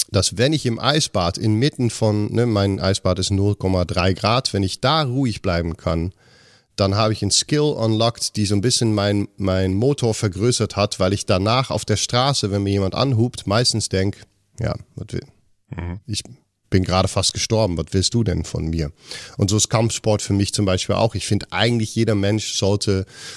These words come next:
Speaker 1: mal zum B J J kommen, äh, das ist Bodenkampf, wo wir aufeinander liegen und ein so eingeengt wird, dass du denkst, ich sterbe jetzt und danach merkst du, ach, ich bin nicht gestorben. Und jedes Mal, wenn das passiert, diesen echten Stressor,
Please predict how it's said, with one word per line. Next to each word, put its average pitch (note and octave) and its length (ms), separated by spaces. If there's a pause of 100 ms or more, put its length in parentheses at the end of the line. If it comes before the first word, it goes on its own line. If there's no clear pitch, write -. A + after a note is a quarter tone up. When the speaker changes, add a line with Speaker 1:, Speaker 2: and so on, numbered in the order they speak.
(220)
Speaker 1:
mal F#2+ 200
zum A2 180
B A2+ 140
J G#2 200
J A2 240
kommen, G2+ 460
äh, F2+ 200
das F2 180
ist G2 80
Bodenkampf, A2 680
wo F#2+ 160
wir G2 140
aufeinander G#2 460
liegen G#2 340
und F#2+ 320
ein G2 340 (840)
so A#2+ 260
eingeengt A#2+ 720
wird, G#2+ 340
dass G#2+ 140
du A2 80
denkst, G#2 300
ich - 120
sterbe A2 320
jetzt F#2 380
und G#2 180
danach G#2 260
merkst G2+ 280
du, C3+ 100
ach, B2+ 140
ich F2 80
bin A2+ 140
nicht B2+ 200
gestorben. E2+ 480
Und F2+ 100
jedes A2+ 300
Mal, G2 140
wenn G2+ 100
das F#2 140
passiert, C3 480
diesen F#2 180
echten - 320
Stressor, G2+ 640